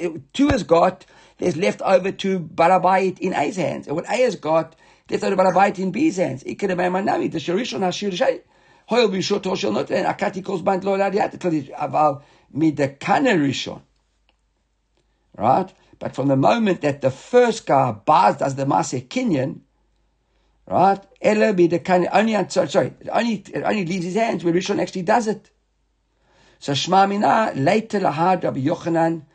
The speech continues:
the Amar Lo Zachi Mekabel Ad Atlas. Therefore, this is over here, we see that the halacha is not like Rabbi Yochanan.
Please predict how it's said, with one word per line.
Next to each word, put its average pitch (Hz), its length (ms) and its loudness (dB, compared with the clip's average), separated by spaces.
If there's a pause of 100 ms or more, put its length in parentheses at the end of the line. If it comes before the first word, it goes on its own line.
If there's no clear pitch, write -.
(240)
the - 160 -2
Amar 165 220 2
Lo 131 120 -2
Zachi 147 360 -4
Mekabel 143 400 -6
Ad 131 200 -6
Atlas. 135 300 -8
Therefore, 147 260 -6
this 139 200 -8
is - 100 -6
over 180 140 -2
here, 151 280 2 (280)
we 135 120 -6
see 165 140 -6
that 180 180 -4
the 135 100 -4
halacha 160 480 -4
is 143 80 -8
not 180 160 -2
like 180 160 -4
Rabbi 123 160 -6
Yochanan. - 460 -10